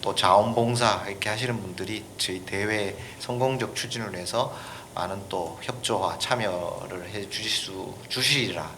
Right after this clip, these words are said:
기대를, 어, 하겠습니다. 다시 한번 이, 내년 세계 마스터즈 육상 경기 대회를 위해서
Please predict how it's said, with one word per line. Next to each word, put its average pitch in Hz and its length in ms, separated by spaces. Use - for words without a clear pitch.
기대를, 92 380
어, 82 180
하겠습니다. - 560
다시 120 200
한번 120 580
이, - 80
내년 113 500
세계 120 520
마스터즈 107 460
육상 117 260
경기 117 300
대회를 110 300
위해서 98 520